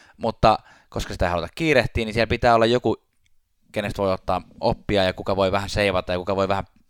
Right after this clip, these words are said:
hehe, maalivahti, <laughs> seiva, ja, ja tota, joka, joka voi ottaa niitä pelejä silloin, kun nuoremmalla kaverilla ei kulje. Ja sitten Hart voi ottaa niitä semmosia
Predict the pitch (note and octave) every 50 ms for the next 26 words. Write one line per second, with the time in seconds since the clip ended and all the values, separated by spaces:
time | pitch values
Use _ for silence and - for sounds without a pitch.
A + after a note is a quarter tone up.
0 | _ - - - - - - _ - - F#2 F2 F2 E2+ E2 E2 F2 E2+ D#2+ D#2+
1 | E2 E2 - - - - - - - - - G2+ - - G2 - - A#2+ - -
2 | - - - A2+ G#2 G#2 - - G2+ G2+ C3+ A2 G#2 G2+ - - - C3 - -
3 | - C3 - - - - G#2+ G#2 A2+ G#2+ - - - - - - C#2+ E2 A2+ -
4 | A#2 A#2 B2 B2+ B2+ - A#2 A2 A2 G#2 A2 - - A#2 A2 G#2+ G2+ G2 F#2+ G#2
5 | G2 F#2+ E2+ F2 F2+ - _ - - _ _ _ _ _ - G#2+ G#2 G2 F#2 F2
6 | E2+ E2 E2+ E2 E2+ D#2+ D#2+ D#2 D#2+ D#2 D2+ D#2+ - - D2 B1+ - - - -
7 | - - G#2 - - - C3 C#3 C#3 C3+ - B2 A#2+ A#2 A2+ - - A#2 A2+ A2+
8 | G#2+ A2 G#2 A#2 A2 G#2 - - A2 G2+ F#2+